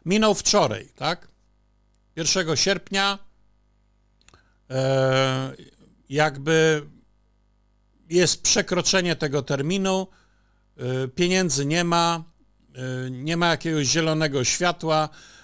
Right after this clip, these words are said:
Nie oznacza to, że pieniądze przepadły, ale też nie wiadomo, gdzie one są i kiedy będą. E, niektórzy mówią, że może pod koniec roku, może w przyszłym roku, nie wiadomo kiedy.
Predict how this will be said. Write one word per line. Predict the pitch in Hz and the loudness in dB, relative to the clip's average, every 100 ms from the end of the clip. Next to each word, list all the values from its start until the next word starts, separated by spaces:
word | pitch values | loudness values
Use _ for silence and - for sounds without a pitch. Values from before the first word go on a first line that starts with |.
| - | -6
Nie | 156 196 | 0 2
oznacza | 151 185 185 - 151 | 2 2 0 0 -2
to, | 160 151 | 2 2
że | 120 151 143 139 143 139 135 | 2 2 2 2 -2 -6 -6
pieniądze | 156 156 151 131 127 | -4 -2 -2 -2 -2
przepadły, | - 151 190 202 180 160 | -2 -2 0 0 -2 -2
ale | 151 156 | -2 -2
też | 170 160 - - - - | -2 -2 -2 -6 -20 -10
nie | 147 165 | -4 0
wiadomo, | 175 165 165 156 | 2 2 0 -2
gdzie | 135 151 | -2 0
one | 160 143 | 2 2
są | 120 190 196 190 | 0 2 2 0
i | 147 | -6
kiedy | - 175 165 | -2 0 2
będą. | 147 127 117 120 123 127 _ _ - - _ - | 2 2 2 0 -2 -6 _ _ -20 -20 _ -14
E, | 127 127 127 135 | -4 -2 0 0
niektórzy | 156 170 190 170 175 | -2 0 0 2 2
mówią, | 175 156 170 165 | 0 2 2 2
że | 135 151 | 0 0
może | 147 151 135 147 | 2 2 2 0
pod | 143 139 - | 0 -6 -4
koniec | 131 131 - | -2 -2 0
roku, | 185 185 - 175 180 - _ _ _ - | 0 -2 0 -2 -2 -8 _ _ _ -6
może | 143 131 127 | -2 0 -2
w | |
przyszłym | - 185 160 175 160 | -2 0 2 2 2
roku, | 156 151 143 147 143 - | 2 0 -4 -4 -6 -8
nie | 151 170 | -4 0
wiadomo | 160 147 139 123 | 2 2 0 -2
kiedy. | - 180 160 170 | -2 -2 0 0